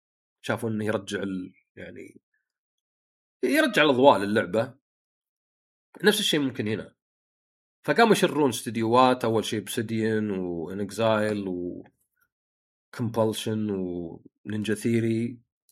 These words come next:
بعدين صارت بثيستا ولا زينيماكس، بعدين حتى Activision Blizzard. واكتشفوا بعدين إنه، يعني، Call of Duty لازم تر-، ترفع سعر الاشتراك، وإنه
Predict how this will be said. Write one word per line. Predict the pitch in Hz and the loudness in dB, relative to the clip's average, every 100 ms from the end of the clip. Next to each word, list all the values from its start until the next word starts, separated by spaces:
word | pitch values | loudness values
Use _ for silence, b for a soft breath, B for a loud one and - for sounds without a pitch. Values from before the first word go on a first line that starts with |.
| _ | _
بعدين | 117 127 120 131 127 117 110 107 110 _ _ _ _ _ _ _ _ _ - | 4 6 8 8 8 6 2 -4 -10 _ _ _ _ _ _ _ _ _ -4
صارت | 123 101 - | -4 -4 -4
بثيستا | - 123 - 123 113 113 - - | 2 2 2 0 2 2 -4 -12
ولا | 98 | -10
زينيماكس، | 101 101 107 120 117 - b b b b b _ | -6 -4 -2 0 -2 -8 b b b b b _
بعدين | 123 151 135 | 6 8 6
حتى | - 135 - 117 117 - _ _ _ _ - | 4 -2 0 0 0 -4 _ _ _ _ -6
Activision | 127 127 113 107 101 | -4 -2 -2 0 -2
Blizzard. | 95 85 - _ _ _ _ _ _ _ _ - | -4 -8 -18 _ _ _ _ _ _ _ _ 2
واكتشفوا | 185 185 180 156 | 4 4 0 2
بعدين | 127 117 139 131 | 2 4 4 2
إنه، | 120 113 | 0 0
يعني، | 107 107 101 110 - | 0 0 -4 -4 0
Call | 120 | 0
of | 113 | 0
Duty | 120 113 120 107 104 - | -4 -2 -2 -2 -4 -4
لازم | 113 104 | -2 -2
تر-، | - 101 | -2 -4
ترفع | - 95 92 | -4 -8 -10
سعر | - 92 | -10 -8
الاشتراك، | 95 87 - 113 120 120 - | -8 -12 -4 0 0 0 -10
وإنه | 110 107 104 101 | -8 -6 -4 -6